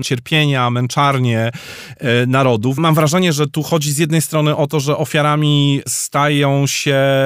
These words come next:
y, nie tylko sami Rosjanie i tego, że ten autorytaryzm, totalitaryzm, on może zmieniać, zmieniać nazwy, y, p-, państwo się może przepoczwarzać, to może być carska Rosja, to może być Związek Radziecki, to może być Rosja putinowska,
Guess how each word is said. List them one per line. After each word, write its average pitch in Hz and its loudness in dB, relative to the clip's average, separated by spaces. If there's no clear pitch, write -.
y, 123 0
nie 131 4
tylko 170 -2
sami 156 -2
Rosjanie 120 -2
i 131 -10
tego, 135 -6
że 123 -4
ten 127 -4
autorytaryzm, 131 -2
totalitaryzm, 131 -2
on 131 -6
może 131 -4
zmieniać, 131 -4
zmieniać 123 -8
nazwy, 147 -2
y, 165 -10
p-, 123 -4
państwo 170 -2
się 143 -4
może 139 0
przepoczwarzać, 135 -2
to 123 -6
może 117 -4
być 117 -8
carska 131 -2
Rosja, 151 0
to 123 -6
może 123 -4
być 120 -6
Związek 139 -4
Radziecki, 127 -8
to 123 -6
może 131 -2
być 123 -4
Rosja 143 0
putinowska, 139 0